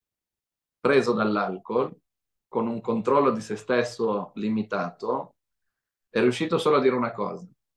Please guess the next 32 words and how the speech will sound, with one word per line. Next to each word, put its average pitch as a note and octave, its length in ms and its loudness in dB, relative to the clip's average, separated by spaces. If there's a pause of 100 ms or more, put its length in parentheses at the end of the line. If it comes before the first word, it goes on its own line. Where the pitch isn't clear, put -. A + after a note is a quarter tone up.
(200)
Ha G#2+ 100 -2
detto A#2+ 260 2
così. F2+ 340 -4 (1300)
Ha A2+ 140 -2
detto: A#2+ 280 2
Se - 140 2
la A2+ 80 4
mia B2 220 2
bocca D3 340 2
potesse B2 420 -2
raccontare A2 840 -4 (760)
quello B2 260 2
che A#2+ 120 -2
le A#2+ 100 4
mie A#2+ 160 0
orecchie C3 360 0
hanno B2 120 -2
sentito G#2 640 -6
e - 60 -4
quello A2+ 200 2
che A2+ 120 -2
i A2+ 40 2
miei A2+ 160 0
occhi A2+ 220 0
hanno G#2 180 2
visto, G#2 600 -4 (340)
le G#2 160 -2
storie C3+ 320 2
del A#2 160 4
Baal A2 200 2
Shem A#2+ 340 0
Tov A#2+ 340 -2